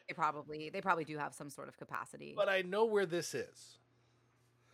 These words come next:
Speaker 2: 'Cause it says
Speaker 1: Yeah.
Speaker 2: the Las Vegas Festival Grounds. This is at Ve-, Vegas Motor Speedway. There's plenty of room out there. It's out in the middle of the desert.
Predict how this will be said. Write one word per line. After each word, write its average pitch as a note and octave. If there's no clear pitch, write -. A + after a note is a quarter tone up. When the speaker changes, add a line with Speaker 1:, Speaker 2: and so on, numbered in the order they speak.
Speaker 2:
'Cause D#3
it D#3+
says E3+
Speaker 1:
Yeah. D3+
Speaker 2:
the E3
Las D#3
Vegas D#3
Festival D3
Grounds. G#2+
This B3
is C#4+
at D#4+
Ve-, F3+
Vegas F3
Motor D#3+
Speedway. G#2+
There's C#4+
plenty C#4
of G#3
room F#3
out A#2
there. F2+
It's G3+
out C4+
in C#4
the B3+
middle A3+
of F3+
the D#3
desert. C#3+